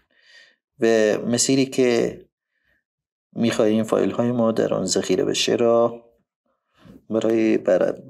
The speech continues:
برنامه می‌دیم. مثلاً Linux Learning فولدر ایجاد کردیم و می‌بندیم و بعد در قسمت فایل import from،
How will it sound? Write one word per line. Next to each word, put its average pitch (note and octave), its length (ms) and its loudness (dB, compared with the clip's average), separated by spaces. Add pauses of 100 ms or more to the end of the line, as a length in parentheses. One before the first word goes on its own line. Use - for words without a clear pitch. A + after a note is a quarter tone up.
(240)
برنامه F2+ 480 -2
می‌دیم. C3 600 -4
مثلاً A#2 560 -2 (1040)
Linux A#2 840 -2 (640)
Learning F#2 1000 0 (1200)
فولدر G#2 440 -2
ایجاد G2+ 360 -4
کردیم C3 680 -6
و A#2+ 360 0 (920)
می‌بندیم F2+ 1120 -4 (600)
و C#3+ 80 0
بعد D#3 180 0
در D#3+ 120 2
قسمت D3 760 -2 (180)
فایل A#2+ 760 0 (800)
import G#2 520 -2
from، A2+ 540 0